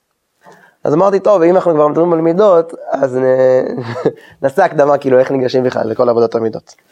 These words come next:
אז זה, זה כאילו יצא החוברת הזאת, בתור הקדמה ל-, לעין היה, <laughs> לעין היה, כאילו. בסדר, אז נראה כמה זמן, אה, יהיה לנו בזה, נראה לי שיש פה דברים טובים ומעניינים. וכשנסיים, אז הנה, תמראו, נגיד, השיעור האחרון, שיעור מספר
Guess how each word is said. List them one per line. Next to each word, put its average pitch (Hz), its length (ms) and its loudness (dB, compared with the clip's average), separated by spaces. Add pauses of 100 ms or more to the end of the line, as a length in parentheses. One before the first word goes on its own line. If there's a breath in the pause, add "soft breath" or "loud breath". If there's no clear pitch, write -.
(440)
אז 113 160 -2
זה, 135 340 0
זה 151 120 2
כאילו 147 360 2
יצא 127 260 2
החוברת 120 380 0
הזאת, 135 340 0 (560)
בתור 131 180 2
הקדמה 131 440 2 (160)
ל-, 123 340 -2 (580)
לעין 127 300 2
היה, 123 180 0 (120)
<laughs> 151 100 2
לעין 151 240 4
היה, 139 240 2
כאילו. - 340 -10 (500 loud breath)
בסדר, 196 200 2
אז 156 120 2
נראה 143 200 4
כמה 139 180 2
זמן, 131 280 0
אה, 120 320 -2 (200)
יהיה 127 120 2
לנו 120 220 -2
בזה, 120 160 0
נראה 131 180 2
לי 120 80 0
שיש 117 100 -4
פה 117 120 -4
דברים 113 260 -2
טובים 120 320 0
ומעניינים. 113 480 0 (840 soft breath)
וכשנסיים, 151 1400 2
אז 131 120 0
הנה, 139 140 2
תמראו, 131 380 0
נגיד, 120 360 0
השיעור 143 400 0
האחרון, 151 440 0
שיעור 139 200 -2
מספר 131 240 -2